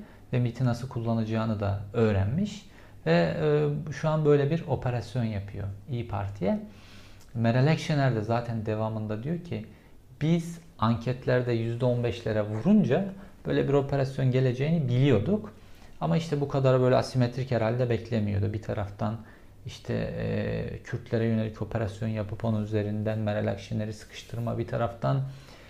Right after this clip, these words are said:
e, bu cemaat üzerinden fotoğraflar servis edilmesi vesaire, bununla böyle asimetrik beklemiyordu herhalde. Ama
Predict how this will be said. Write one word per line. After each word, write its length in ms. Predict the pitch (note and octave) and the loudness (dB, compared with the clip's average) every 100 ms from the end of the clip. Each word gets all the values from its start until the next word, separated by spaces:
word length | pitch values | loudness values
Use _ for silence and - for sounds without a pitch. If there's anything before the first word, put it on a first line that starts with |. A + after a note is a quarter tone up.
| - - | -14 -4
e, 440 | B2 A#2+ A#2+ A#2+ A#2 | -2 0 0 -2 -2
bu 100 | B2+ | -2
cemaat 420 | B2 A#2+ B2 B2 | 0 0 0 0
üzerinden 380 | B2 A#2 A#2+ A#2+ | 0 0 0 0
fotoğraflar 560 | - A#2+ A#2+ A2+ B2+ | 0 0 0 2 0
servis 400 | A#2 A#2 A#2 A#2+ | 0 0 -2 -2
edilmesi 440 | A#2 A#2 A#2 A#2 B2 | -4 -4 -4 -4 -4
vesaire, 380 | A#2+ C#3+ E3+ D3+ | -2 -2 0 0
bununla 220 | C#3 C3+ | 0 2
böyle 160 | C#3+ | 4
asimetrik 560 | A#2+ - C3 C3 D3+ - | 2 2 2 2 0 -4
beklemiyordu 580 | C3 - D3 B2+ G#2 G2+ | -4 -2 0 0 0 0
herhalde. 500 | G2+ A2 E3 A3+ A3 - - - - | 0 0 2 0 -2 -12 -20 -14 2
Ama 440 | F3 E3+ A3+ A3+ | 4 6 4 0